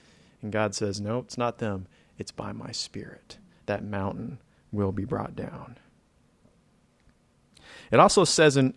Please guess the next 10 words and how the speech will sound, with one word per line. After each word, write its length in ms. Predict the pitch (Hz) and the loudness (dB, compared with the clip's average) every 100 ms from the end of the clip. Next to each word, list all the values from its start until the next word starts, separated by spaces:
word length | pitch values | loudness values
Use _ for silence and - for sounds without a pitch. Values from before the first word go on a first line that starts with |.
| - | 4
in 140 | 123 | 6
verse 200 | 127 131 | 6 4
seven, 360 | - 135 135 113 | 6 6 8 6
it 120 | - | 4
says, 320 | - 110 101 - - | 4 4 4 -6 0
"He'll 120 | - 147 | 4 6
bring 240 | 160 165 | 8 4
forth 320 | - 151 - | 6 4 6
the 100 | 120 | 4
headstone 920 | 101 - 170 175 - - 98 95 110 | 2 4 4 4 0 2 2 2 -2